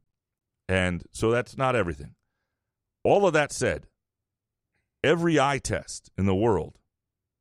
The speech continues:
saw that they were a better team with Xavier Booker out there, or a better team in the first half. It didn't mean, you know, again, they needed something, if for no other reason, to o-, reopen the offense, to change who they were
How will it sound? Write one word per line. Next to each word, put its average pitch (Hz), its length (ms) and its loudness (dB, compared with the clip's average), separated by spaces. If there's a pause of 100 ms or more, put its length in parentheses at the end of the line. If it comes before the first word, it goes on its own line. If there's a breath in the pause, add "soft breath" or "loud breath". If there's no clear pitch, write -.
(380)
saw 131 260 4
that 113 140 -4
they 117 120 0
were 104 180 0
a 90 60 -2
better 110 340 -2
team 80 520 -4 (960)
with 90 260 0
Xavier 107 300 2
Booker 92 360 -2
out 110 240 -2
there, 67 280 -10 (1400)
or 117 160 4
a 107 40 4
better 120 240 2
team 123 220 -6
in 107 60 -4
the 95 60 -2
first 95 280 -2
half. 123 140 0
It 123 80 -6
didn't 165 160 -4
mean, 151 140 -10
you 107 120 -2
know, 85 60 -6
again, 92 320 -2 (720)
they 156 160 2
needed 165 280 -4
something, 113 500 -2 (640)
if 95 120 0
for 98 160 -2
no 139 220 4
other 120 140 0
reason, 104 440 -4 (200)
to - 260 -4
o-, 113 140 2
reopen 117 440 0
the 95 140 0
offense, 90 320 -2
to 87 100 -8
change - 500 -6
who 123 120 2
they 107 160 4
were 87 440 0